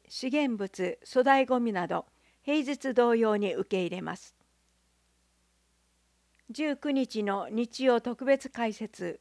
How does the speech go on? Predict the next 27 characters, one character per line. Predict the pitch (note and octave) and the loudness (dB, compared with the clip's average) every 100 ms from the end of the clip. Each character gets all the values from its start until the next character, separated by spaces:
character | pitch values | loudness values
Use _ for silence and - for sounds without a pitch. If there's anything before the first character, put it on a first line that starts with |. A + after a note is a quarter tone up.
| _ _ - | _ _ -2
有 | A3 B3 | 2 4
料 | B3 A#3 | 4 2
に | G#3 | -2
つ | G#3 F3 | -4 -6
い | E3 | -8
て。 | - - _ _ _ _ _ _ _ _ _ - | -10 -12 _ _ _ _ _ _ _ _ _ -14
資 | - | -4
源 | D4+ D#4 | 0 0
の | B3+ B3+ | 2 0
日 | A#3 | 0
に | A3 | 2
出 | A3+ C4+ | 2 0
す | - | -4
こ | A3 | -4
と | G#3+ | -2
の | G#3 F#3+ | 0 0
で | F#3+ | 0
き | G3 | 0
る | F#3+ F#3 | 0 -2
資 | - | -4
源 | A3+ C4 G#3+ | -2 0 0
物 | F#3 - F3 - | -4 -6 -6 -6
二 | A#3+ B3+ C4 | -4 -2 0
十 | C4+ A3+ | 2 2
二 | G#3 | 0
品 | G#3+ B3 A3 | -2 -2 -4
目。 | D3 C#3 - | -6 -10 -12